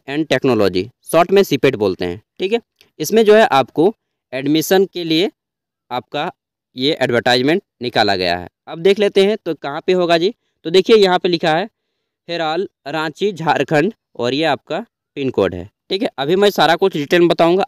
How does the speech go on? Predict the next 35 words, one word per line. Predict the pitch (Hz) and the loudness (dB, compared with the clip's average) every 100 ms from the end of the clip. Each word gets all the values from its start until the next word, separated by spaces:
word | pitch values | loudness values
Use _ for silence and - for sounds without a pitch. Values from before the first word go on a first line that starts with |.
| - | -8
आप | 143 - | -16 -6
हमारे | 156 160 | -4 -2
साथ | 165 151 - | -2 -4 -8
बस | 139 - - | -14 -14 -6
जुड़े | 117 104 | -4 -2
रहें। | 87 87 101 _ _ _ _ 160 | -4 -8 -12 _ _ _ _ -2
देखिए | 196 143 | 2 2
सीपेट, | 110 180 - 120 - _ _ - | 2 0 0 -6 -20 _ _ -8
सीपेट | 170 208 - | -2 0 4
का | 196 | 6
मैंने | 202 | 6
फुल | 202 170 | 4 2
फॉर्म | 196 185 | 2 2
बता | 175 175 | 2 4
दिया। | 175 247 _ _ _ _ - | 2 0 _ _ _ _ -14
अब | 202 | 0
देखिए | 220 254 - | 2 2 2
एडमिशन | 165 170 190 208 233 | 2 4 2 2 0
टेस्ट | 202 165 202 220 147 | -2 -10 -12 -14 -4
डेट | 147 175 | -2 0
कब | 185 175 | 2 4
होगा, | 180 175 311 _ _ | 4 2 0 _ _
सारा | 147 143 156 | 0 0 2
कुछ | 180 - | -2 -2
क्या | 170 170 | -4 -2
होने | 170 170 | -2 0
वाला | 165 165 | 2 2
है, | 175 | -2
प्रोसेस | 139 131 175 - - | -8 -6 -6 -6 -8
ऑनलाइन | 123 113 147 175 | -2 0 0 0
होने | 170 | 2
वाला | 165 160 160 | 2 2 0
है, | 214 _ - | -4 _ -10
ठीक | |
है, | 214 | -8